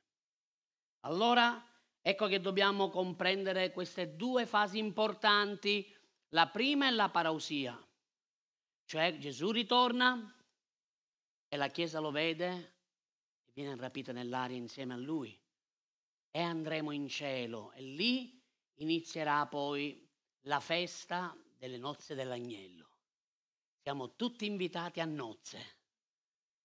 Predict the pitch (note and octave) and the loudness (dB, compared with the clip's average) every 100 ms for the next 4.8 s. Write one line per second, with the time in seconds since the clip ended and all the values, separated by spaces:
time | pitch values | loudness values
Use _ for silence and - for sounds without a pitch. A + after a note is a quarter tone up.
0 | _ _ _ _ - C#3+ D#3 D3 C#3+ C#3 | _ _ _ _ -4 0 2 0 -2 -2
1 | D3 F#3+ F3 F3 - D3+ C#3+ D#3 D#3 C#3+ | 0 0 2 -2 2 0 2 -2 -2 -2
2 | C#3+ C3 C3 B2 C3 E3 E3 E3 D3 D3+ | 0 0 -2 -4 -2 -2 -2 -4 -4 -8
3 | B2+ F3 E3+ E3 - - D#3+ D3 B2 A2 | -4 2 2 2 -4 -2 -2 0 -6 -6
4 | C#3 E3 D#3 D#3 D#3 D3+ D3 | -2 0 0 -2 -2 0 0